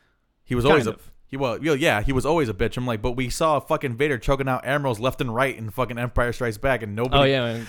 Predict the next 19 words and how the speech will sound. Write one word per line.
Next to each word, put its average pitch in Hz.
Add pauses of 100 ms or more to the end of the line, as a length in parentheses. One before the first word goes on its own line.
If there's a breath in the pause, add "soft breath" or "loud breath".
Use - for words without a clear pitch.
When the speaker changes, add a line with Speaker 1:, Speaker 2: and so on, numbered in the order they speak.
(140 loud breath)
Speaker 1:
nobody 143
Speaker 2:
Kylo 131
fucking 131
tongue 135
tossed 156
him 127
up. 123
Speaker 1:
Yeah, 170
nobody 165
cared 180
about 143
that, 147
and 123
he 131
was 165
kind 160
of 127
a 120
mole 147